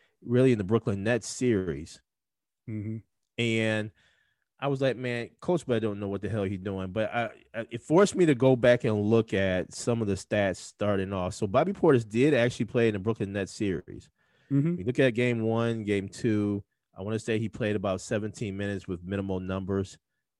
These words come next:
Speaker 1: Uh, I think he only had six points or something like that. Uh, game three, uh, I wanna say it was, like, eleven minutes. His numbers started kinda dwindle there at that point in time. And then from then on, he didn't really play,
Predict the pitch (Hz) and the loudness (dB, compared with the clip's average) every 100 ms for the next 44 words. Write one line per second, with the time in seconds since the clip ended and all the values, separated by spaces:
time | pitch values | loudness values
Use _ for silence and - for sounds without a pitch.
0 | _ - 92 85 82 95 87 95 92 87 | _ -6 -4 -4 -6 -8 -6 -6 -6 -8
1 | - - 92 - 98 90 - 80 - 95 | -8 -12 -14 -12 -10 -10 -10 -10 -10 -8
2 | 90 85 80 82 80 80 _ _ _ _ | -8 -8 -6 -6 -6 -8 _ _ _ _
3 | _ 95 95 82 113 110 - 120 117 117 | _ -8 -6 -2 -2 -2 -4 0 2 2
4 | 113 - _ _ - 107 98 101 101 - | 0 -6 _ _ -6 -2 -2 -2 -2 -2
5 | 98 95 92 90 101 101 98 95 95 92 | -4 -4 -6 -2 0 0 -2 -2 -4 -6
6 | - - _ _ _ - 107 98 104 98 | -10 -20 _ _ _ -8 -6 -4 -2 -2
7 | - 104 98 - 117 95 87 98 98 92 | -2 -2 -2 -6 -8 -8 -6 -6 -4 -4
8 | 90 98 95 90 - 95 - 101 85 85 | -2 -2 -2 -4 -4 -6 -6 -10 -10 -10
9 | 104 90 76 76 _ _ _ _ _ _ | -8 -8 -8 -14 _ _ _ _ _ _
10 | _ _ 110 107 117 117 110 110 - _ | _ _ -8 0 2 2 0 -6 -12 _
11 | _ _ - 131 113 117 113 113 107 104 | _ _ -6 -4 0 0 2 2 2 0
12 | 107 101 107 95 98 87 - 98 85 80 | 0 2 2 2 -2 -2 -2 -2 -2 -8